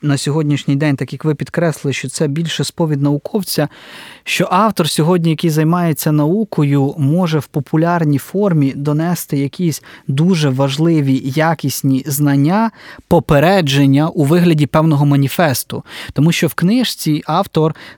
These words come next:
якби, приводить чотири ключові глобальні виклики двадцять першого століття. Це там астероїд, це там термоядерна війна, це глобальне потепління і це пандемія. Безпосередньо два ми відкидаємо. Там термоядерної війни і астероїда — це малоймовірний сценарій.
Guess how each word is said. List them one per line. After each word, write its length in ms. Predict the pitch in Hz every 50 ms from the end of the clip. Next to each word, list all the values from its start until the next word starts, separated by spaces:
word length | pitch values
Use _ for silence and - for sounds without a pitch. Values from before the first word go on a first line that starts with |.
| _ -
якби, 460 | - 151 147 147 147 147 147 143 143
приводить 560 | - - - 151 139 160 196 196 180 147 - - -
чотири 460 | - - 156 - - 185 202 214 208
ключові 640 | - - 156 151 139 - - 143 131 135 156 185 - -
глобальні 560 | 139 131 139 135 135 143 151 156 147 139 127
виклики 400 | 123 139 147 - 160 - - 151
двадцять 380 | 135 127 127 127 - 139 131
першого 340 | - - 127 - - - 127
століття. 500 | - - - 143 123 117 107 - - - - - - - - - _
Це 200 | - - 143 123
там 200 | - - 110 101 -
астероїд, 680 | - - - - 185 208 254 269 262 240 214 175 - -
це 240 | - - - 143 123
там 160 | - 120 120
термоядерна 640 | - 135 135 143 147 151 151 143 139 143 147 151 151
війна, 440 | 151 175 196 214 247 247 240 214 175
це 160 | - - 185
глобальне 420 | 147 131 131 123 135 131 131 139
потепління 520 | 135 - 170 - 180 - 214 247 240 220 175
і 100 | - 160
це 160 | - - 175
пандемія. 480 | - - 156 147 151 147 139 131 - 180 - - - - - - - -
Безпосередньо 600 | 160 - - 196 - - 240 269 262 233 214 165
два 200 | 143 165 185 190
ми 120 | 180 170
відкидаємо. 640 | 165 160 - - 156 143 139 120 113 110 110 - -
Там 200 | - - - 127 -
термоядерної 680 | _ - 147 147 156 160 165 160 151 151 151 151 151 143
війни 300 | 139 147 151 160 160 147
і 460 | 131 127 127 135 131 131 131 127 127
астероїда — 800 | 127 127 123 127 139 - - - 175 202 233 233 208 170 160 139
це 140 | - - 143
малоймовірний 720 | 147 160 180 175 165 156 147 139 143 160 156 143 147 143
сценарій. 560 | 135 - - - 147 143 131 117 113 - -